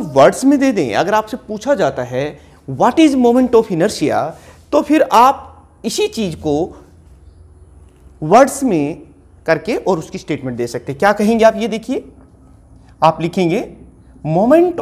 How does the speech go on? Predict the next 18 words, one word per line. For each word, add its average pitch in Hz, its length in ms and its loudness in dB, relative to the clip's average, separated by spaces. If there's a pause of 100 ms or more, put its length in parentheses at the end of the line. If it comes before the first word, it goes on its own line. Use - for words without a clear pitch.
of 190 220 2 (100)
inertia, 143 680 0 (600)
मैं 143 80 -2
इसी 143 220 -8
की 190 100 -8
बात 185 260 -4
कर 240 100 -2
रहा 226 100 -10
हूँ, 117 180 -14 (540)
Moment 247 440 0
of 254 200 2
inertia 214 640 -2
of 151 140 -4
the 143 80 -2
body, 143 540 -2 (1900)
of 139 480 2 (1300)
body 143 500 -4 (420)
about 202 680 2